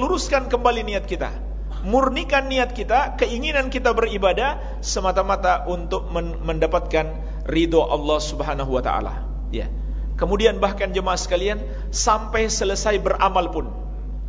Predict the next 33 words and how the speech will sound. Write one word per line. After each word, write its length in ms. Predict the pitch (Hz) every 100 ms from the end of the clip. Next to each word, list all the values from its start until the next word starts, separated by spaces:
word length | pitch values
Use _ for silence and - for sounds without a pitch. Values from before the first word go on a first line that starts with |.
| - - - -
jangan 480 | 180 180 185 185 - - 151
muncul 400 | 190 185 196 185
keinginan 480 | 196 165 190 185 170
untuk 320 | 165 147 156
dipuji, 480 | 156 196 240 262 - - -
karena 240 | 175 165
kita 320 | 165 175 156 147
akan 320 | 175 185 - - - - - -
terkena 480 | - 160 156 170 -
penyakit 560 | 156 151 147 170 - 151
ujub 320 | 151 165 226 - - -
dan 160 | 170 147
sombong. 560 | - 139 117 - -
Riaknya 400 | - 180 214 208
sudah 240 | 269 233 -
selesai. 720 | 202 180 156 113 - - -
Kalau 160 | 170 208
sudah 260 | 269 269 262
selesai 320 | 254 240 240
beramal, 640 | 233 190 220 294 - -
sudah 320 | - - 262 247
nggak 160 | 240
ada 120 | 226 220
riak 220 | 226 160
lagi. 240 | 190 - - - - - -
Tetapi 320 | - 185 190 202
ada 160 | 208
penyakit 400 | 214 220 226 247
lain, 240 | 277 262 190 - - - - -
yaitu 400 | 165 170 165 208
ujub 480 | 180 170 220 - 170
dan 160 | 165 156
sombong. 560 | 147 127 117 - -